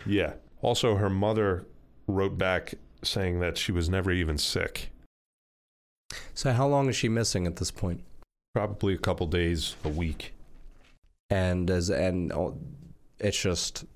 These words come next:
Speaker 2: cursory calls, like phone calls, and right now they're just getting this, uh, they're just getting Richard, who's telling them lies.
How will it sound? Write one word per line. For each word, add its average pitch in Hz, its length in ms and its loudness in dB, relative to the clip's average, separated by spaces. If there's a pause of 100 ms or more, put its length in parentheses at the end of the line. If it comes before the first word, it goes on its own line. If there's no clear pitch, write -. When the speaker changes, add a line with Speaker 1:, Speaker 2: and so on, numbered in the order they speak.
(360)
Speaker 2:
cursory 95 460 2
calls, 90 560 2
like 87 160 2
phone 90 280 0
calls, 85 380 2
and 85 200 0
right 85 140 2
now 82 140 0
they're 85 140 2
just 80 140 -2
getting 82 500 -2 (1040)
this, 92 340 2
uh, 82 500 2 (160)
they're 90 220 2
just 85 140 -2
getting 87 220 0
Richard, 85 400 0
who's 85 280 -2
telling 82 300 0
them 78 320 -2
lies. - 460 -2